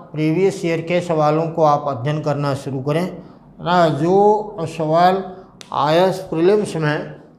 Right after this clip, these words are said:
कभी पूछा जाता था, वे सवाल वर्तमान में पूछे जा रहे हैं, इसलिए उन सवालों को भी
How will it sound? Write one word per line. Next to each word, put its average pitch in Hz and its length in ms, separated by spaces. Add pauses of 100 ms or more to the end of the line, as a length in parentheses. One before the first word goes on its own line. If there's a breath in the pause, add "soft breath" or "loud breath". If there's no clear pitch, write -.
(200)
कभी 151 180
पूछा 160 380
जाता 151 360
था, 170 480
वे 156 440
सवाल 165 520 (380 loud breath)
वर्तमान 156 540
में 160 500 (120)
पूछे 147 340
जा 151 180
रहे 139 220
हैं, 170 460
इसलिए 185 320
उन 175 300
सवालों 180 440
को 170 180
भी 156 340